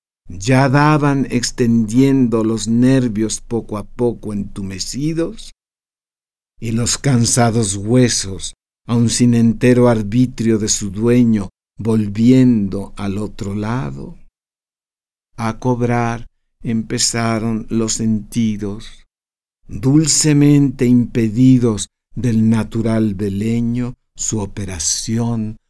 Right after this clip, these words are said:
los ojos entreabriendo. Y del cerebro ya desocupado, las fantasmas huyeron, y como de vapor leve formadas,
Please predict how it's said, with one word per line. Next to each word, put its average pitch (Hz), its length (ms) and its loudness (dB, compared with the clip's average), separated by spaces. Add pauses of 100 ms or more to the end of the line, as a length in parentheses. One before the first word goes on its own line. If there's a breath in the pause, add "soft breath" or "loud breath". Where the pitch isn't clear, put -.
(160)
los 101 400 -4
ojos 107 720 -10 (580)
entreabriendo. 95 1700 -10 (2750)
Y 127 140 -4
del 127 260 2
cerebro 131 1000 4
ya 95 400 -6
desocupado, 110 1120 -4 (300)
las 113 300 0
fantasmas 123 1080 0
huyeron, 151 760 0 (1120)
y 113 120 -8
como 131 360 4
de 123 140 2
vapor 151 480 2
leve 160 640 4
formadas, 107 1200 -4